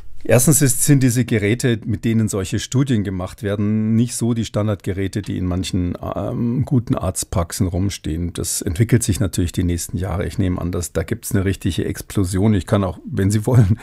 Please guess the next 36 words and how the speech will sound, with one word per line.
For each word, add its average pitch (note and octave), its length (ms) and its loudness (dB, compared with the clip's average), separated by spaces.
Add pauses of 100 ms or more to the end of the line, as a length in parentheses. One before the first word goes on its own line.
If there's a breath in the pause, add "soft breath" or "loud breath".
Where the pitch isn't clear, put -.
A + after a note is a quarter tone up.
(100)
<laughs> - 120 -12
wenn A2 460 2
Sie G#2 140 0
wollen, A#2+ 160 2
kann G#2+ 140 0
ich F#2 60 -6
die G#2+ 100 -6
Physik G#2+ 300 -6
ein - 40 -16
bisschen G#2+ 240 -6
erklären, A2 380 0
die G#2+ 80 2
dahinter G2+ 380 -2
steckt, - 260 -8
für G#2+ 100 -6
die, A2 140 -4
die A2+ 100 0
sowas G2 320 0
interessiert. - 560 0 (480 loud breath)
Aber A2+ 160 6
das A#2+ 180 6
ist - 200 4
nicht C3+ 240 8
so A#2+ 180 4
etwas, A2+ 380 2
was A2 160 2
jetzt G#2+ 180 -2
jeder F#2+ 320 0
Augenarzt G2 460 -2
quasi G2+ 260 -2
in G2 80 0
der F#2+ 80 -2
Ecke A2 240 -2
stehen G2+ 300 0
hat. F#2 180 -2
Und G#2 240 -2